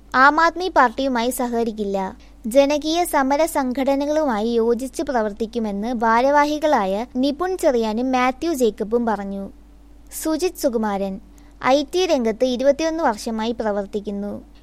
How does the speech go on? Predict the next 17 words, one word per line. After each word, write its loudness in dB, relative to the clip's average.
ഇൻഫോ 0
പാർക്കിലെ 4
പ്രമുഖ 0
കമ്പനിയിൽ 0
ഉദ്യോഗസ്ഥൻ. -4
അയ്യപ്പൻകാവ് 2
സ്വദേശി. -4
ഐ 4
ടി, -4
വിദ്യാഭ്യാസ -2
മേഖലകളിൽ 0
താൽപര്യം. -2
ഫുട്ബോൾ 2
പരിശീലകൻ. 0
വിവരാവകാശ 2
പ്രവർത്തകൻ. -2
ചെറുപ്പക്കാർ 4